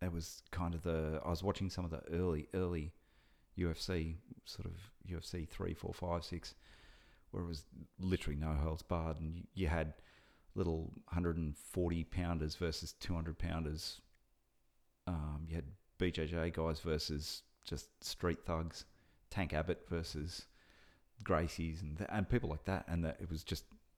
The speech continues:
not a level playing field from that point of view. But you had some of those early guys, um, Shamrock. Um, I'm trying to think, there was another guy there.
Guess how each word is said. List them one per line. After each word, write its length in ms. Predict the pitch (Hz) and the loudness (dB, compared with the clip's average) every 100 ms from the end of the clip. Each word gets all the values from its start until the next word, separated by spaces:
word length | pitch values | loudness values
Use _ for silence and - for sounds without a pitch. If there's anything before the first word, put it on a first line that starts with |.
| _ _ - | _ _ -6
not 240 | 92 87 90 | 0 2 4
a 40 | |
level 240 | 85 87 | 4 2
playing 280 | 82 87 78 | -2 0 0
field 200 | - 78 | 0 0
from 120 | - | 2
that 180 | 76 120 | 2 2
point 160 | - 85 | 0 -2
of 60 | |
view. 120 | 78 80 | 0 -2
But 160 | 80 | 0
you 60 | 85 | 2
had 180 | 92 80 - - - - - - | 2 0 -6 -20 -20 -20 -20 -20
some 160 | - 107 | -4 0
of 100 | 80 | 4
those 80 | 87 | 6
early 160 | 90 92 | 6 6
guys, 320 | 87 85 80 | 6 4 2
um, 440 | 82 82 78 82 | 0 0 -2 -4
Shamrock. 560 | 80 - 82 92 90 - - - - | -2 2 4 6 2 0 -14 -18 -6
Um, 580 | 87 87 85 80 80 82 - _ - | -4 -2 -2 -4 -4 -8 -12 _ -20
I'm 80 | - | -10
trying 180 | - 87 | -4 -2
to 40 | |
think, 60 | 76 | -2
there 60 | 80 | -4
was 100 | 85 | -4
another 260 | 71 78 | -4 -4
guy 200 | 82 85 | -2 -2
there. 160 | 78 | 0